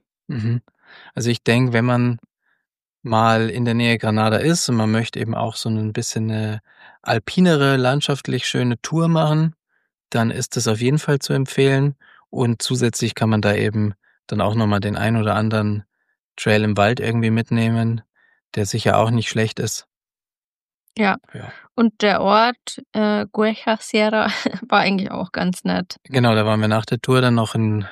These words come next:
Speaker 1: äh, Crepe essen und ein Bierchen trinken.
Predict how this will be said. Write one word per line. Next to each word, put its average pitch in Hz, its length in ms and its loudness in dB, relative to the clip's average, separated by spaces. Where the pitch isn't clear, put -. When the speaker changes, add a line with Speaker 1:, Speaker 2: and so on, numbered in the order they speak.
Speaker 1:
äh, 104 320 -2
Crepe - 300 0
essen 165 360 0
und 117 460 -4
ein 131 100 -4
Bierchen 123 280 2
trinken. 175 400 0